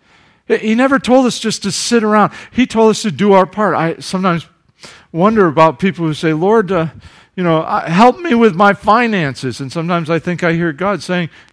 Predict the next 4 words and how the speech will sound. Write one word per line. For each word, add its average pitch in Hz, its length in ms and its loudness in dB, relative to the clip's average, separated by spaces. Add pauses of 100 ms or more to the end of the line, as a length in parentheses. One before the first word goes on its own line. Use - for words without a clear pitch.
"Get 95 200 -6
a 95 80 -4
job." 90 680 -4 (2750)
Right? 143 200 -8